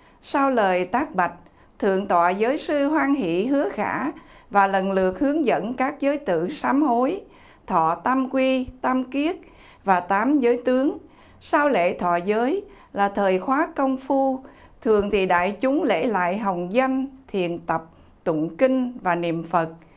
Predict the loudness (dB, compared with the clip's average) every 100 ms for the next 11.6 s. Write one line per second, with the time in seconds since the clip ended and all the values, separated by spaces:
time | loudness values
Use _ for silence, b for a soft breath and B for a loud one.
0 | B B -4 0 0 2 0 0 0 0
1 | 0 0 2 0 -4 B B -2 -2 0
2 | -4 -2 -2 0 -2 -2 -2 -2 -4 -2
3 | -2 -2 -2 -2 -2 -2 0 0 0 -4
4 | B B _ -2 0 0 0 2 2 -2
5 | -6 -4 -4 -2 -2 -4 -4 B B B
6 | 0 0 2 -2 0 0 0 0 0 0
7 | 0 0 -2 -2 -4 -2 -2 -2 -2 -8
8 | B B B 0 2 2 0 -2 0 0
9 | 0 -2 -2 -4 -2 0 0 -2 B B
10 | B -2 0 2 0 -2 -2 -4 -2 -4
11 | -4 -6 -4 -4 -4